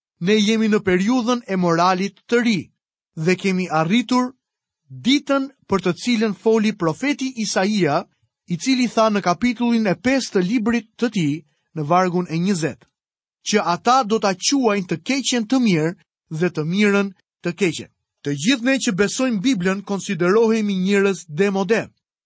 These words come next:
dhe krejtësisht të gabuar. Çfarë kemi në këtë ditë lirie, tani që frerët janë hequr dhe njeriu mund të shpreh gjithçka që ka në zemër? A kemi një moral të ri?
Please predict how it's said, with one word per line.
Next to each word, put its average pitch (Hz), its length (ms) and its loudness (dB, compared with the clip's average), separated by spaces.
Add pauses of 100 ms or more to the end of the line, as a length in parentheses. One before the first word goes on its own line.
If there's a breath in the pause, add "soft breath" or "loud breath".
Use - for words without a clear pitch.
(120)
dhe 160 180 0
krejtësisht 180 840 0 (100)
të 208 140 0
gabuar. 175 460 0 (460)
Çfarë 302 360 0
kemi 247 320 0
në 202 140 0
këtë 190 140 0 (100)
ditë 202 260 -2
lirie, 185 600 -2 (440)
tani 214 300 0
që 226 240 -4
frerët 240 580 0
janë 190 320 0
hequr 202 480 0
dhe 175 160 0
njeriu 208 520 2
mund 190 200 -4
të 165 140 -2
shpreh 208 420 0
gjithçka 170 580 -2 (420)
që 180 120 -8
ka 190 140 -4
në 190 100 -2
zemër? 208 340 -4 (480)
A 139 120 -12
kemi 247 560 0
një 185 160 0
moral 185 400 2
të 247 180 0
ri? 208 140 -2